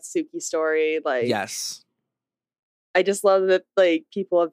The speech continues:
Speaker 1: kind of rallied around Suki. Like, people, I guess, as far as I've seen in the fandom, like, people just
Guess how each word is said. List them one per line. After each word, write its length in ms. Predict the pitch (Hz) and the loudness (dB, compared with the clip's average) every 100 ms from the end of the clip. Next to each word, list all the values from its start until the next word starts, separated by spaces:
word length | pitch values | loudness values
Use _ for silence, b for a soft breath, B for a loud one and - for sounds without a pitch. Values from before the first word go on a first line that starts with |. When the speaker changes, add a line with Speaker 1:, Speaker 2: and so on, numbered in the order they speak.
| - | -2
Speaker 1:
kind 100 | 180 | 0
of 200 | 165 156 | 0 0
rallied 320 | 156 156 156 | 0 2 2
around 260 | 160 143 151 | 0 -2 -4
Suki. 540 | - 151 147 151 156 | -4 -2 0 -2 0
Like, 320 | 156 135 139 - _ _ 190 | 0 -2 -2 -6 _ _ -6
people, 300 | 165 165 - | -2 -2 0
I 120 | 165 | -2
guess, 140 | 160 156 | 0 -2
as 140 | - | 0
far 160 | 262 254 | 2 4
as 120 | 247 | 4
I've 140 | 185 | 0
seen 380 | - - 160 165 | 0 0 0 2
in 120 | 185 | 0
the 80 | 190 | -2
fandom, 520 | 175 180 185 196 196 | 0 0 2 2 2
like, 180 | 175 156 | 0 -2
people 260 | 160 160 160 | -4 -2 -2
just 200 | 151 | -4